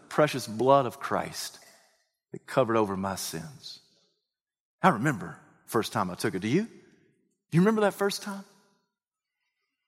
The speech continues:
Sometimes we've been in church so long, almost too long, we come in and we see the table and we're like, "Oh yeah, we're gonna recognize some graduates today. We're gonna have the Lord's Supper. Okay,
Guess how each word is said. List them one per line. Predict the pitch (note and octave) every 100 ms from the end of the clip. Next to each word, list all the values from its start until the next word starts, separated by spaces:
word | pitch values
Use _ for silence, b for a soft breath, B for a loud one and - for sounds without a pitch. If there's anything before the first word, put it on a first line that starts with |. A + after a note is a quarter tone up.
| _ _ _ _ _ _ _ _ _ B B
Sometimes | - A#3 F3+ E3 C3+
we've | E3 D3
been | E3
in | D3+
church | B2+ E3+ D#3 -
so | - F3
long, | D3 C#3+ D3+
almost | C#3+ C#3+ D3 -
too | D#3+
long, | G#2+ G#2 G#2 B2 A#2
we | B2+
come | A#2+ D#3 C#3
in | C3 C3+
and | B2
we | B2+
see | - C#3
the | C3
table | A#2+ C#3 B2 A#2+
and |
we're | A#2
like, | G#2+ G#2
"Oh | A#2
yeah, | A2+ F#2 -
we're | F2+ B2
gonna | C#3 A#2
recognize | C#3+ C#3 C3 A2+
some | G#2+
graduates | G#2 D3+ D3+ C#3
today. | B2 D3 C3+
We're |
gonna | A2+ A2
have | A#2+ G#2+
the |
Lord's | G#2 G#2
Supper. | - D3+ D3 C#3+
Okay, | F#3+ A#3 - E3+ E3 D#3+